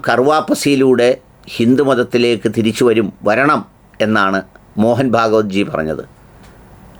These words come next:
അദ്ദേഹം വിചാരിക്കുന്നത് അവർ മാത്രമാണ് അമ്മയുടെ മുലപ്പാൽ കുടിച്ച് വളർന്നത്,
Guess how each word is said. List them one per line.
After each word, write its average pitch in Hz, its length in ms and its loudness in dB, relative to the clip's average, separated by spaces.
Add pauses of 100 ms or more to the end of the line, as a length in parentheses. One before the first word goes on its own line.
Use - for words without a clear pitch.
(140)
അദ്ദേഹം 120 300 2
വിചാരിക്കുന്നത് 117 580 0 (1080)
അവർ 117 160 0 (140)
മാത്രമാണ് 110 600 0 (640)
അമ്മയുടെ 113 500 2
മുലപ്പാൽ 101 480 0
കുടിച്ച് 95 320 -2
വളർന്നത്, 87 440 0